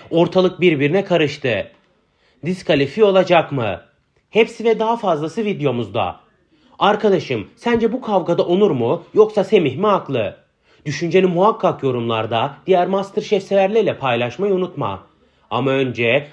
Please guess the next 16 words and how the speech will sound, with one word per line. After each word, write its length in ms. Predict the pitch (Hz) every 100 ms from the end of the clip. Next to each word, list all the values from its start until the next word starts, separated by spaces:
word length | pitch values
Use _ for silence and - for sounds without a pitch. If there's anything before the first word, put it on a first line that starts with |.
| -
arkadaşım, 560 | 147 147 175 180 190
sen 240 | 185 202 196
de 60 |
MasterChef'i 580 | 196 202 - 196 202 185
severek 440 | - 185 226 214
izliyorsan 680 | 147 113 120 101 - 113 175 -
lütfen 300 | 180 190 185
abone 260 | 175 165 180
olarak 500 | 160 113 101 127 - -
ve 100 | 170
videoyu 380 | 226 170 131 120
beğenerek 460 | 143 143 135 151 147
gücümüzü 400 | 165 180 170 151
gösterebilirsin. 920 | 110 - 131 185 185 170 - 117 90 _ _ _ _ _ - -
Bildiğimiz 520 | 190 202 214 233 240
gibi 360 | 135 123 120 175